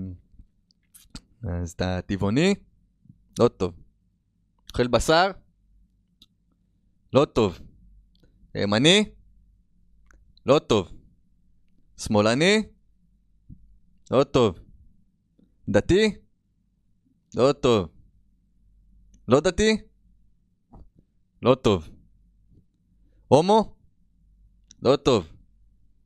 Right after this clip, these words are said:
לסבית? לא טוב. רווק?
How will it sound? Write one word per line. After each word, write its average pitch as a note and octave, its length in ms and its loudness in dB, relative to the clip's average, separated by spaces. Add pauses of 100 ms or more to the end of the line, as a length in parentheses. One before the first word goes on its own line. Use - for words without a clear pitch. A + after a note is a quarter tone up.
לסבית? E3+ 540 0 (1500)
לא D3+ 160 4
טוב. B2+ 360 2 (840)
רווק? C#3+ 560 0